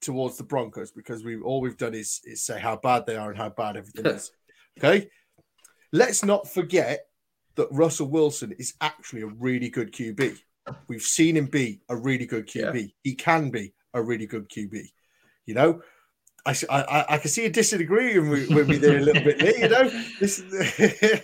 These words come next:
Speaker 1: <laughs>
Speaker 3: On the
Speaker 1: I'm
Speaker 3: latest
Speaker 1: excited to see
Speaker 3: evidence, I'm not sure. But yeah, historically, for
Speaker 1: But
Speaker 3: sure, yeah, I can
Speaker 1: but
Speaker 3: definitely
Speaker 2: Yeah.
Speaker 3: agree. But
Speaker 1: but he has been. That's what I'm saying. He has
Speaker 3: Hmm.
Speaker 1: been a really good Q B. You know, two, two words about the Broncos last year:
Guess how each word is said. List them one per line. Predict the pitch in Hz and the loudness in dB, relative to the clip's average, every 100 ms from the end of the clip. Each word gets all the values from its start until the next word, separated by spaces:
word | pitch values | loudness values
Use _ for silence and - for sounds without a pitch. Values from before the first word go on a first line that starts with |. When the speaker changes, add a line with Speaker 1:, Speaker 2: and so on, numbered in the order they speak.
| - | -6
Speaker 1:
<laughs> | - | 0
Speaker 3:
On | 151 165 | 4 8
the | |
Speaker 1:
I'm | 165 | 10
Speaker 3:
latest | 170 170 147 | 10 10 8
Speaker 1:
excited | 160 151 | 8 6
to | |
see | 147 135 | 6 4
Speaker 3:
evidence, | 127 135 - | 2 -2 0
I'm | 135 135 | 2 2
not | 131 147 151 | 0 0 0
sure. | 143 139 117 113 | 2 2 2 -2
But | 127 156 | -4 2
yeah, | 156 151 | 6 6
historically, | 147 196 190 190 147 131 131 | 6 4 8 8 8 4 0
for | 123 | 0
Speaker 1:
But | 139 | 4
Speaker 3:
sure, | 233 | 4
yeah, | 127 127 | 4 2
I | |
can | 127 131 | 0 -2
Speaker 1:
but | 123 | 6
Speaker 3:
definitely | 156 123 127 | 8 8 2
Speaker 2:
Yeah. | |
Speaker 3:
agree. | 113 127 113 | -4 -6 -6
But | 113 - | -8 -4
Speaker 1:
but | 202 220 | 2 2
he | 202 | 2
has | - 247 247 | -4 -2 -2
been. | - 120 107 | -4 -8 -10
That's | - 180 | -6 -4
what | 202 | -2
I'm | 196 | 0
saying. | 180 | -2
He | 131 156 | 0 -4
has | 220 180 147 | 0 0 0
Speaker 3:
Hmm. | - | -2
Speaker 1:
been | 180 170 | -2 0
a | 147 | 0
really | 160 165 | 2 2
good | 143 135 | 0 -8
Q | - 131 | -6 -2
B. | 175 - - _ _ _ _ - | -2 -2 -8 _ _ _ _ -8
You | |
know, | 117 185 208 - _ _ | -2 -2 -2 -12 _ _
two, | - 262 254 - | -4 -2 -4 -6
two | - 262 | -4 2
words | 233 214 156 | 8 8 8
about | 160 | -2
the | 143 | -2
Broncos | 139 175 170 135 | 0 0 0 -2
last | 131 123 - | 0 -2 -2
year: | 123 | -8